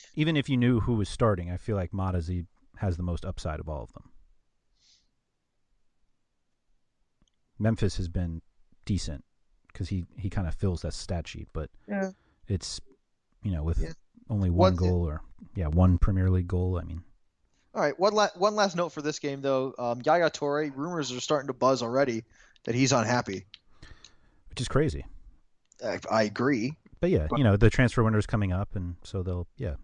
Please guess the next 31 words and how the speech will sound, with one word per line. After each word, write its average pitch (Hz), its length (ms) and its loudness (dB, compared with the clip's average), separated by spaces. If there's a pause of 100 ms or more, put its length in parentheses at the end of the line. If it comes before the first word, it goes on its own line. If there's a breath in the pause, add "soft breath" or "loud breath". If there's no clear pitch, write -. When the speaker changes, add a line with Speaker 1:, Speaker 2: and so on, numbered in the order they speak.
Speaker 1:
he'll 90 120 -6
get 90 140 -2
the 104 60 -4
link 90 160 0
Speaker 2:
Well, 165 140 6
Speaker 1:
to - 20 -2
Speaker 2:
I - 20 0
mean, 170 140 4
if 160 80 -2
you're, 185 100 4
Speaker 1:
Inter - 120 4
Speaker 2:
like, 160 140 6
in 160 60 0
Speaker 1:
again - 100 2
Speaker 2:
our, - 60 0
Speaker 1:
and 87 120 -4
Speaker 2:
in 185 60 0
our 165 120 2
season-long 151 640 -2
leagues, 117 320 -12
I 131 60 -6
don't 151 120 -4
think 123 160 -8
you 127 140 -8
own 147 240 -6
Yaya 110 460 -2
in 110 100 -10
either 104 200 -8
one 127 200 -4
of 110 80 -8
them. 110 240 -8